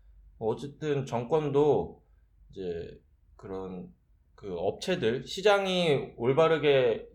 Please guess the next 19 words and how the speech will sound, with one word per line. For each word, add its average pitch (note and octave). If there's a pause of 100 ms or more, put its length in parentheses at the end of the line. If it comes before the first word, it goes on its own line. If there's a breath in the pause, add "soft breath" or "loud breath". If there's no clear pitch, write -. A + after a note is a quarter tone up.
이제 A2
간다고 D3
생각이 F3+
된다면 C#3
또 C#3+
규제는 C#3
얼마든지 D#3+
완화될 A#2
수 C3
있는 A#2
거고 G#2 (480)
규제가 A2
풀릴 G3
수도 D#3+
있는 A#2
거기 A#2+
때문에 F#2+ (760)
지금은 G3+
사실 F3